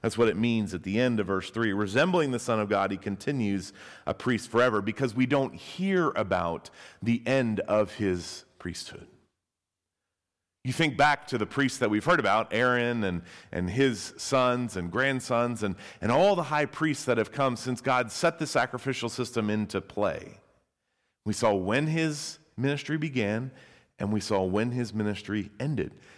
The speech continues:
And we saw that with each one of the successive priests of Levi. But we don't see that with Melchizedek. Melchizedek is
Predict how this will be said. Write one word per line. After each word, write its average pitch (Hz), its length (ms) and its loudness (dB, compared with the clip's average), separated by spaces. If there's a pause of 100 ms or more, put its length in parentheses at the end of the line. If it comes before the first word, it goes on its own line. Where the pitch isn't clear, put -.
(100)
And - 100 -8
we 92 80 0
saw 143 300 4
that 95 240 0
with 85 240 -6
each 151 380 -4
one 120 440 0
of 107 160 -2
the 104 120 -2
successive 107 1000 -2 (600)
priests - 400 -4
of 98 160 -2
Levi. 95 360 -4 (640)
But 226 100 -2
we 139 120 0
don't 185 300 -4
see 92 180 -6
that 78 340 -6
with 87 220 -6
Melchizedek. 92 640 -4 (320)
Melchizedek 117 720 0
is 107 420 -4